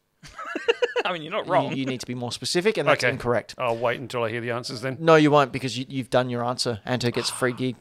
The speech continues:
Speaker 3: Man.
Speaker 2: Free, free shot. Free old Anto time. Uh, A, three thousand and sixty-four. B, two thousand sixty-four.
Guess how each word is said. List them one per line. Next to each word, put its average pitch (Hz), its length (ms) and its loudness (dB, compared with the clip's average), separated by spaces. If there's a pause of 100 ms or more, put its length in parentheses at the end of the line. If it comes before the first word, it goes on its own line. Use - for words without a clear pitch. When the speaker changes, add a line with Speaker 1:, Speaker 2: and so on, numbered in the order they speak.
Speaker 3:
Man. 170 560 -12
Speaker 2:
Free, 147 220 -4
free 180 220 2
shot. - 280 8
Free 185 640 4
old 143 680 6
Anto 117 420 -4
time. 71 360 -8 (680)
Uh, 165 680 12 (100)
A, 214 220 12
three 165 180 0
thousand 160 300 6
and 143 60 -2
sixty-four. 180 640 4 (200)
B, 247 200 6
two 202 180 2
thousand 135 300 6
sixty-four. 143 760 4